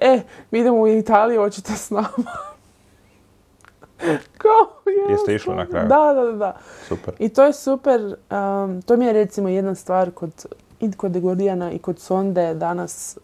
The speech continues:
Speaker 1: jako bitna i, i, i, i neizmjerno cijenim to, to što su to kolektivi koji, em, cijene i podržavaju ljude čak i onim stvarima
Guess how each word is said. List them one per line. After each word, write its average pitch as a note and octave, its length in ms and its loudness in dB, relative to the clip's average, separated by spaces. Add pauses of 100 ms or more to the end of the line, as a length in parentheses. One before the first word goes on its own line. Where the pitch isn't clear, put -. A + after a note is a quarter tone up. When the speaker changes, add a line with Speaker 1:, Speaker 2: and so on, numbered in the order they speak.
(300)
Speaker 1:
jako F#3 280 -4
bitna E3+ 400 -6
i, D#3 60 -8
i, E3 400 -10
i, E3 200 -10 (100)
i D#3+ 80 -12
neizmjerno D#3+ 1040 -8
cijenim G3 360 -4
to, G3 280 0 (680)
to G3 320 0
što - 240 -8
su E3+ 140 -10
to F#3+ 180 -4
kolektivi G#3 640 0
koji, E3 520 -6 (120)
em, D#3 560 -10 (280)
cijene G3 380 0
i F#3 40 0
podržavaju F3 800 2
ljude F3+ 480 -2 (300)
čak F#3 240 -8
i F#3+ 60 -2
onim F3 200 -2
stvarima E3+ 600 -4